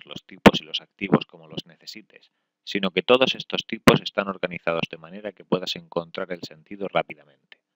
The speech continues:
Para ilustrar esto, vamos a echar un vistazo a un modelo más grande. Voy a abrir otra instancia del diseñador del modelo de datos y a conectarme a un modelo para que podamos ver cómo esta organización se vuelve más crucial en tu modelo de datos.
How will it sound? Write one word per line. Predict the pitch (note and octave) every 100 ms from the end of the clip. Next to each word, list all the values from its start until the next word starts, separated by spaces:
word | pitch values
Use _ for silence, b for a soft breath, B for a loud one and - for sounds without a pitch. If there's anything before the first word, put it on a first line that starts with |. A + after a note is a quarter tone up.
| _ _ _ _ _ _ _
Para | G2 F#2+
ilustrar | F#2 G2+ F#2 E2+
esto, | G2 - B2 - -
vamos | F#2 G#2 F#2
a |
echar | - F2+
un | F2
vistazo | E2 - G2+ - G#2+
a |
un | F2+
modelo | D#2+ F2 F#2+
más | E2+ C#2+
grande. | E2 D#2+ D2 - _ _ _ _ _ _ _
Voy | G#2+ B2
a | A2+
abrir | G2 G2
otra | G2 E2 E2
instancia | - - F2+ - D#2
del | D#2
diseñador | D#2 E2+ E2 E2 F#2 E2+
del | D#2+
modelo | D#2 D#2+ F#2
de | G#2
datos | G2 - G2+ -
y | G2+
a | F#2
conectarme | - F2 D#2+ A2+ A2+ G#2
a | F#2
un | F#2
modelo | E2+ F#2+ G#2+ G#2+
para | F2 E2
que | E2+
podamos | E2 E2+ E2+ F2
ver | F#2+ G2 -
cómo | G2+ G2 F#2
esta | -
organización | F2 E2 F#2+ - G2 F#2 F#2 -
se | F#2+
vuelve | F2 G#2 F2+
más | F#2 A#2
crucial | - - - G2+ G2
en | F2
tu | E2+
modelo | D#2 D2+ D2+
de | D#2+
datos. | F#2 - - -